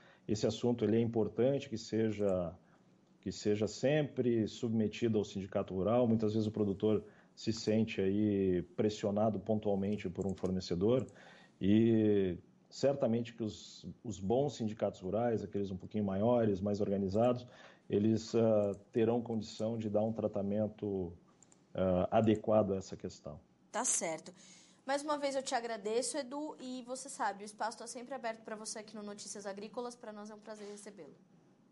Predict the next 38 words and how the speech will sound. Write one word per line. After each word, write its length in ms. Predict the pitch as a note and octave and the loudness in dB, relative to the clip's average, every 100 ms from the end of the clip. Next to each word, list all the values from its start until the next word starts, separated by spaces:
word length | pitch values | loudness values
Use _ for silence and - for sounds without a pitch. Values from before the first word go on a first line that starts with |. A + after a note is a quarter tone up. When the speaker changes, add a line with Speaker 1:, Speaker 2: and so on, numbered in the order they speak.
| _ _ _ | _ _ _
Speaker 1:
Muito 320 | G2 A#2 D3 C#3+ | -2 0 2 2
obrigado 480 | B2+ A#2 B2+ C3 | 4 4 4 2
pela 160 | - A2 | 0 -4
oportunidade 760 | - G#2 G#2+ G2+ A2+ C#3 C#3 C#3 | -4 -8 -6 -2 0 0 -2 -2
e 760 | C3 A2 G2+ F#2 F2 F2 E2+ | 0 0 0 -2 -4 -8 -8
estamos 420 | G2 G2+ A#2 A#2+ G#2 | -8 -2 0 2 0
juntos. 400 | F2 - - - - | -2 -4 -16 -20 -12
Um 60 | F#2+ | 0
Speaker 2:
Até 60 | A2+ | 4
a 20 | |
Speaker 1:
abraço. 420 | A2 F3 - - | 4 4 -2 -14
Speaker 2:
Um 80 | A3+ | -8
abraço, 460 | A#3 A3 G3 G3+ A3 | -4 -2 -2 -4 -8
Edu. 220 | G#3+ A#3 | -4 -2
Até 160 | A#3 | 0
a 80 | A#3+ | -4
próxima. 500 | B3 G3+ D#3+ - F3+ D#3 - _ - - - _ _ _ - | -4 -6 -6 -10 -14 -20 -20 _ -20 -20 -20 _ _ _ 0
Bom, 240 | B3+ G#3 - - _ | 2 2 -6 -20 _
e 140 | D#4+ | -6
como 260 | D#4+ D4+ D4 | 2 2 2
eu 60 | D4 | -2
também 360 | C4+ C4 B3 | 0 2 0
já 140 | B3 A#3 | 0 -2
adiantei, 580 | A#3 A3+ A3 C4 C4+ | -2 -8 -2 2 2
o 120 | C#4+ B3+ | 4 2
artigo 520 | C4 - E4+ E4+ D#4 | 2 -4 -4 -4 -4
do 80 | B3+ | -4
Eduardo 380 | A#3 A#3 A3+ | -2 -2 -2
Lima 240 | A#3 A3+ G#3+ | -6 -6 -8
Porto 340 | A3 A3 - | -8 -10 -12
que 120 | - | -16
fala 420 | - - C4+ D4 D4 | -14 0 2 4 0
sobre 260 | D4 A#3 | -4 -4
esse 140 | A#3+ A#3 | -6 -6
assunto 320 | G#3+ A#3 A3 | -6 -8 -8
vai 140 | G#3 | -8
ficar 240 | G#3 - G#3+ | -8 -4 -2
logo, 420 | G#3+ B3 B3+ | 0 0 -2